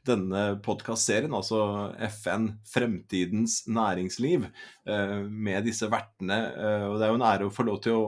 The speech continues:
å være med inn i, i deres podcast. Og hvis en tar en, en kikk da på alle de episodene som ligger der, så kan vi jo absolutt anbefale folk til å bruke litt tid på å, å lytte på de episodene som,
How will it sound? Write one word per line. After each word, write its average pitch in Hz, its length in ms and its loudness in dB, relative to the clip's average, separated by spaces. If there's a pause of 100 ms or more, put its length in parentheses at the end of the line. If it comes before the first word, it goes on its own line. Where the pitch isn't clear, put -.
(160)
å 110 80 6
være 101 320 8
med 117 160 0
inn 113 240 2
i, 107 540 -2 (180)
i 117 80 2
deres 104 240 4
podcast. - 680 -2 (340)
Og 117 140 0
hvis 110 100 0
en 113 60 2
tar 110 180 6
en, 117 240 6
en 113 160 2 (140)
kikk - 260 -2
da 139 160 6
på 113 300 2
alle 107 240 6
de 107 100 4
episodene 98 480 -2
som 117 160 -2
ligger 110 220 2
der, 127 100 0
så 120 160 -6
kan 104 220 -2
vi 107 100 -2
jo 110 140 0 (400)
absolutt 131 480 0
anbefale 110 560 2
folk 117 400 -4
til 113 240 -2
å 110 320 0
bruke 113 400 0
litt 110 160 -2
tid 110 320 -2
på 107 80 0
å, 104 300 0 (260)
å 110 80 2
lytte 117 320 0
på 104 240 -2
de 98 320 2
episodene 113 560 -2
som, 110 240 -2